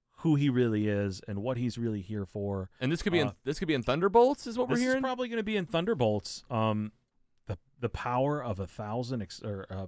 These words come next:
Speaker 1: a million exploding suns,
Speaker 2: Oh my
Speaker 1: I
Speaker 2: gosh.
Speaker 1: think is how they describe his powers in the comic books. But he, he is definitely, like,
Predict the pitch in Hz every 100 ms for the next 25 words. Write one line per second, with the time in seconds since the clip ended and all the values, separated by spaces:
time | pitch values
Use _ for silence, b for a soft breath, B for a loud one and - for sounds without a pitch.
0 | - 101 101 113 127 123 101 - 120 113
1 | 110 95 - 107 92 78 78 - 101 87
2 | 85 85 - 113 98 98 85 101 95 92
3 | 90 95 - 107 98 92 90 - 95 90
4 | 87 - 101 90 95 87 85 90 82 -
5 | - b b - 117 113 127 143 127 135
6 | 123 - 120 95 104 98 92 87 82